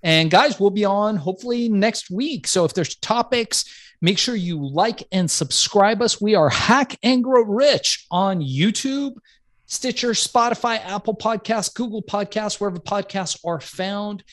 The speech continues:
We bring you this content out of the goodness of our heart. We do not make money for doing this show. We do not have sponsors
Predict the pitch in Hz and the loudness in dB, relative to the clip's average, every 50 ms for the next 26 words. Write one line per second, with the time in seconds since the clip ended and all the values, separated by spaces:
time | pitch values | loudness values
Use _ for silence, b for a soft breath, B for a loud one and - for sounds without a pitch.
0 | b b _ _ - 185 208 208 185 202 233 226 220 196 208 214 196 185 170 - | b b _ _ -10 -6 -4 -2 0 0 0 0 0 -2 -2 -2 -2 -4 -4 -6
1 | - - - 196 196 180 - 196 196 190 190 - 151 160 175 180 165 160 151 143 | -6 -6 -6 -6 -6 -6 -4 -6 -6 -6 -8 -8 -8 -8 -6 -6 -6 -6 -6 -4
2 | 170 170 170 170 160 - 170 151 151 151 143 143 - 160 165 175 - 156 156 156 | -4 -4 -2 -4 -4 -6 -4 -4 -4 -4 -4 -4 -4 -4 -4 -4 -6 -6 -4 -4
3 | 156 143 147 147 147 147 151 139 156 160 - - 151 160 165 175 170 139 - 180 | -2 -2 -2 0 0 -2 -2 -4 -4 -6 -4 -2 0 0 0 0 -2 -2 -2 -4
4 | 165 - 175 175 175 175 170 165 165 - - - - 185 180 175 165 156 147 131 | -4 -2 0 0 2 2 2 2 2 2 0 0 0 0 0 0 0 0 0 0
5 | 123 120 120 131 139 143 135 131 147 147 143 - - - - 151 156 151 - - | 0 0 0 0 -2 -4 -6 -8 -8 -8 -8 -8 -8 -8 -8 -10 -10 -10 -12 -10
6 | 165 156 143 - | -10 -10 -10 -12